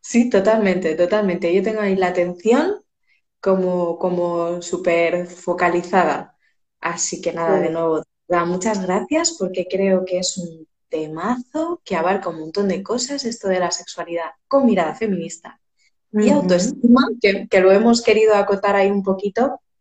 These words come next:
Speaker 1: eh, porque, bueno, pues además ayer fue el Día Mundial de la Salud Mental y creo que la sexualidad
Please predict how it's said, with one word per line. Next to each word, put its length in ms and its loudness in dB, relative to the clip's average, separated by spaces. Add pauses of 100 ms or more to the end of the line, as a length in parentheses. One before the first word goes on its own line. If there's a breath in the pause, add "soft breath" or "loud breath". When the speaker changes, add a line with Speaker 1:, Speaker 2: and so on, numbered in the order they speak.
(800)
Speaker 1:
eh, 580 4
porque, 800 -2
bueno, 300 0
pues 200 -10
además 540 -4 (360 loud breath)
ayer 360 -2
fue 100 2
el 60 -2
Día 240 0
Mundial 360 -6
de 80 -8
la 140 -8
Salud 300 -14
Mental 540 -2
y 100 -6
creo 280 -8
que 100 -14
la 160 -10
sexualidad 680 -12